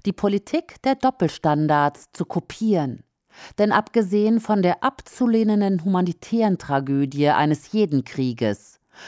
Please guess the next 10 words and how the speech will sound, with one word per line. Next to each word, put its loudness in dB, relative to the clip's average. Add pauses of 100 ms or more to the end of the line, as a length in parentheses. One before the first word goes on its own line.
(120)
würde 4
die 2
Anwendung 2 (100)
doppelter 2
Standards 0 (320)
unsere 2
Argumentationskraft -2
gegen 2
jeden 0
Krieg -6